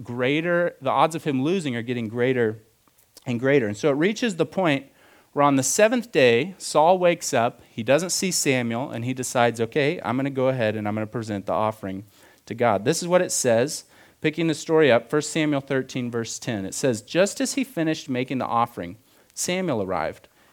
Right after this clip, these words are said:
and Saul went out to greet him." You can imagine that that is gonna be an awkward conversation.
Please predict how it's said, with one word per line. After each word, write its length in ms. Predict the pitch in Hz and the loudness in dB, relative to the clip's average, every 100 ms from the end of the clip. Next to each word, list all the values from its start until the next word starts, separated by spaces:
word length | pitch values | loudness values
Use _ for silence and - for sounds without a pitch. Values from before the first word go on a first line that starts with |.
| - | -8
and 100 | 120 | -4
Saul 320 | - 143 151 | 0 2 2
went 160 | 156 | 2
out 160 | 139 120 | 0 -2
to 80 | - | -6
greet 280 | 120 110 98 | -6 -6 -6
him." 220 | - 123 - | -10 -16 -18
You 80 | - | -10
can 100 | 135 | -4
imagine 420 | 127 135 165 170 | 2 6 6 4
that 140 | 170 147 | -2 2
that 180 | 139 135 | 2 2
is 80 | |
gonna 160 | 131 127 | -2 -4
be 100 | 123 | -2
an 60 | 113 | 0
awkward 400 | 113 120 127 117 | 0 0 -2 -6
conversation. 800 | 123 113 110 - 107 104 - | -6 -4 -6 -4 -4 -6 -14